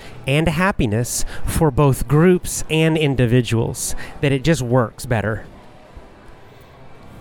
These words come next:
You know, for individuals, people who are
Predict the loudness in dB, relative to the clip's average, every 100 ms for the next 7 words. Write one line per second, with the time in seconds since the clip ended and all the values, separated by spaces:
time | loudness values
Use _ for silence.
0 | -20 -20 -18 -16 -4 -2 -2 -4 -12 -12
1 | -4 0 0 0 0 0 2 2 2 2
2 | 2 0 -6 -8 -8 -6 -2 0 4 4
3 | 6 6 4 4 4 2 -2